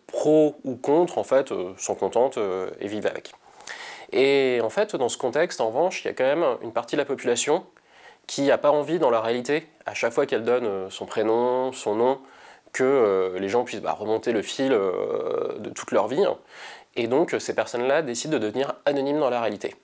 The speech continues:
Et là, on se retrouve dans une situation qui est un, un peu l'inverse, euh, de l'Internet des débuts, où les gens avaient leur vraie identité dans la réalité et étaient anonymes sur Internet.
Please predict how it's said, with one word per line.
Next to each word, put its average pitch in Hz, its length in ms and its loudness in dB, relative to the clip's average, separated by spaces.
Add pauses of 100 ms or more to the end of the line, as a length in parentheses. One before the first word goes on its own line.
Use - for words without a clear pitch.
(680)
Et 110 120 0
là, 127 140 6
on 160 80 4
se - 80 -2
retrouve - 280 -2
dans 131 100 4
une 113 140 -4
situation 151 500 0
qui 135 140 -6
est 113 140 2
un, 95 280 0 (500)
un 123 120 -2
peu 139 100 -4
l'inverse, 131 560 2
euh, 104 480 -2
de 104 120 -4
l'Internet 110 440 0
des 110 80 -2
débuts, 156 420 0
où 104 80 -8
les 95 120 0
gens 120 160 0
avaient 98 100 2
leur 82 140 -4
vraie 117 140 -2
identité 120 280 -2
dans 113 80 2
la 110 80 2
réalité 104 420 -2 (400)
et 107 100 -2
étaient 110 120 0
anonymes 110 300 2
sur - 120 -2
Internet. 90 460 0